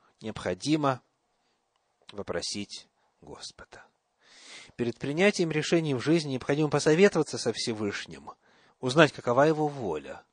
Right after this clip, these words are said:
правильно ли. Хотя даже может все казаться правильным. Ну, что может быть неправильного в воссоединении,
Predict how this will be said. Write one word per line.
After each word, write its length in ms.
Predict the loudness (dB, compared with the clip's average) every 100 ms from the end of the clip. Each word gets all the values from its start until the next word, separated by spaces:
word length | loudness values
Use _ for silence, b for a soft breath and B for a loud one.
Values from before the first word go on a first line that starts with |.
| _ _ _ _ _
правильно 580 | 6 8 6 2 -6 -10
ли. 280 | -12 -20 -20 _ _ b b b
Хотя 220 | 2 6
даже 260 | 10 8 8
может 260 | 4 4 0
все 300 | 0 6 6
казаться 680 | 4 4 12 12 12 12
правильным. 600 | 12 12 12 12 12 12 B B 12
Ну, 300 | 12 12 12 8
что 300 | 12 12 12
может 260 | 12 12
быть 140 | 12 12
неправильного 600 | 12 12 12 12 12 12
в 40 |
воссоединении, 1080 | 12 12 12 12 12 12 12 12 12 12